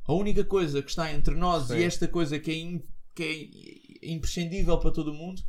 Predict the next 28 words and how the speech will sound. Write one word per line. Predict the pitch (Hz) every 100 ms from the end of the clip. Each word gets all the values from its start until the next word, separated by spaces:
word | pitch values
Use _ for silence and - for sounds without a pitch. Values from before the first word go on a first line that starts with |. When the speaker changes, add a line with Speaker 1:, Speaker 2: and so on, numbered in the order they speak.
| - - -
Speaker 1:
é | 190 190
a | 185
aprovação | 185 180 170 180 175 170 170 165
quase | 170 165 156
Speaker 2:
Desta | 151 -
Speaker 1:
de, | -
Speaker 2:
união. | -
Speaker 1:
deste | 160 165 101
pacote | 160 - 160 156 - 147
de, | 147 147
de | 143
Speaker 2:
Uhum. | 147
Speaker 1:
medidas, | 147 160 165 151 143
whatever. | 139 131 123 - _ _ _ _ - -
Ah, | - 165 160 156 -
pá, | - 131
mas | 143 147
é | 160
muito, | 170 180 170 - 175 170 - - - - -
é | 151 151
muito | 160 165 143 147 147
interessante | 147 135 127 131 123 120
do |
ponto | - 127 -
de |
vista, | 123 123 123
pronto, | 127 135 - - -
eh, | - - -